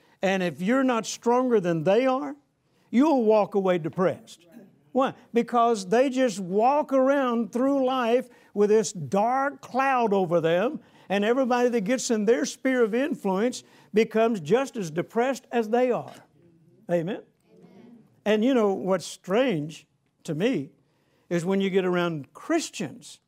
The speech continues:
Speaker 1: that are always depressed, and then they get mad 'cause you won't be depressed with them. You know, or they live in a state of anxiety, and they get upset because you won't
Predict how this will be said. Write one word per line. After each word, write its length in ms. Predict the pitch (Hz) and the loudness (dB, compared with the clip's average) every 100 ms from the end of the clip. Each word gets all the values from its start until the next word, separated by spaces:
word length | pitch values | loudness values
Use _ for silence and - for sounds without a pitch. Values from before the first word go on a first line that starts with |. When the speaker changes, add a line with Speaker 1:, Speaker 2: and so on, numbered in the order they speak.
| _ _ _ 190 | _ _ _ -2
Speaker 1:
that 100 | 165 | 2
are 100 | 160 | 2
always 380 | 160 156 139 | 2 0 -2
depressed, 720 | 117 143 151 156 147 175 - _ _ _ _ _ - | -4 -8 -2 0 0 -4 -10 _ _ _ _ _ -2
and 160 | 208 | 0
then 140 | 233 240 | 2 2
they 160 | 226 | 2
get 240 | 214 214 185 | 4 2 2
mad 400 | 226 311 226 226 | 0 2 2 2
'cause 200 | 208 180 | 0 0
you 120 | 240 | 0
won't 240 | 226 226 | 0 -2
be 140 | 190 214 | -2 -2
depressed 440 | 190 220 220 - | -4 -4 -4 -2
with 180 | 233 240 | -2 -4
them. 120 | 120 - - - - - - - - - - - - - - _ 170 | -6 -20 -20 -20 -18 -18 -20 -20 -18 -18 -20 -20 -20 -20 -20 _ -6
You 120 | 165 | -4
know, 140 | 185 - - - | -4 -6 -8 0
or 120 | 190 | 0
they 140 | 202 | 2
live 260 | 208 226 226 | 4 4 4
in 100 | 214 | 0
a 80 | 180 | -2
state 400 | - - 226 226 | -4 0 2 4
of 120 | 202 | 2
anxiety, 880 | 190 185 151 190 254 262 165 185 208 _ _ _ - | 2 0 -2 0 2 2 2 0 -4 _ _ _ -2
and 180 | 220 | 0
they 120 | 226 233 | 2 2
get 180 | 226 | 4
upset 520 | 214 202 - 269 262 247 | 2 0 -2 0 0 -2
because 420 | 226 233 233 220 | 0 0 0 -2
you 340 | 202 254 320 | -2 0 2
won't 360 | 302 233 180 | 2 0 -2